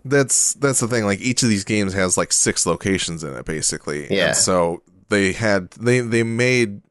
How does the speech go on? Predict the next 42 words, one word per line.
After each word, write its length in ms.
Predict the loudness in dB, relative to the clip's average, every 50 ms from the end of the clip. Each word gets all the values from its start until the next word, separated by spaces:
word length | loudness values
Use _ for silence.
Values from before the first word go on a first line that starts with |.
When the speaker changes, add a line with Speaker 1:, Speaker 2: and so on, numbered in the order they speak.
| _ _ _ -4
Speaker 1:
sixty 380 | -2 0 0 0 0 -2 -4 -2
dollars 420 | 0 2 2 4 2 2 0 0
worth 240 | -2 -2 -2 0 -2
of 100 | -4 -4
content 600 | -2 0 0 0 0 0 -2 -2 -2 -2 -2 -2
out 160 | -2 0 0
of 60 | 0
these 140 | 0 0 0
six 240 | 2 2 0 0 0
locations. 580 | -2 -2 0 0 0 0 0 0 -2 -4 -2 -2
Then 180 | 0 0 0
on 100 | 0 -2
top 300 | -2 -2 -2 -2 0 0
of 80 | 2 2
that, 200 | 2 2 0 0
there's, 220 | -2 -2 -2 0
like, 300 | 2 2 2 0 -2 -6 -12 -12 -14 -16 -20 -20 -20 -20 _ _ _ _ -10
live 380 | -2 0 2 2 2 0 0 -2
game 260 | -2 -2 0 -2 -2
stuff 440 | -2 0 2 2 2 2 0 -2 -2
where 160 | -2 0 2
they're 100 | 0 0
putting 360 | 0 0 -2 0 0 0 0
out 280 | 2 2 2 2 0 -2
new 400 | -2 0 0 2 2 0 -2 -2
contracts 800 | -4 -4 -2 -2 0 -2 -2 -2 -2 0 0 0 0 0 -2 -4
in 100 | -2 -2
these 140 | -4 -4 -2
different 300 | -2 -4 -2 -2 -4 -4
locations 580 | -4 -4 -2 -2 -2 -2 -2 -4 -4 -4 -4
each 240 | -6 -6 -4 -6 -6
week 240 | -4 -4 -4 -4 -4
as 200 | -6 -6 -4 -2
well. 400 | 0 2 2 2 0 -2 -6 _ _ _ _ _ _ _ _ _ _ -4
So 220 | 2 4 4 4
it's 120 | 4 2
kinda 300 | 0 -2 -2 0 0 -2
crazy 440 | -2 -2 0 2 2 2 2 0 -2 -2
to 140 | -2 -2
me 200 | 0 0 0 0
that, 180 | 2 2 0 2
like, 320 | 2 0 -2 -2 _ _